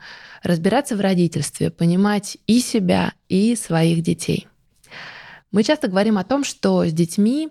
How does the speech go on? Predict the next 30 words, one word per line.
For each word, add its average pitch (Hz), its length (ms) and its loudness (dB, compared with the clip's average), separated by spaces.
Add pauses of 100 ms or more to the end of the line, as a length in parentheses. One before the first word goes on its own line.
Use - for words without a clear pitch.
не 180 140 2
нужно 254 320 0
быть 190 180 0
слишком 196 760 0
строгими, 147 600 -2
да, 185 260 0
общаться 175 340 -2
в - 60 -6
таком 160 320 0
назидательном 156 800 2
тоне. 156 380 -2 (840)
Я, 196 380 0
как, - 260 -8
наверное, 190 420 2
и 175 140 2
все - 280 0
родители, 175 420 -2
стараюсь 190 400 0
быть 202 240 0
хорошим 175 800 0
родителем, 156 600 0 (460)
быть 190 180 2
бережным 170 840 2
и 165 100 2
понимающим 180 720 2
собеседником 170 840 0
по 170 100 0
отношению 165 680 0
к 165 80 -14
ребенку. 156 580 0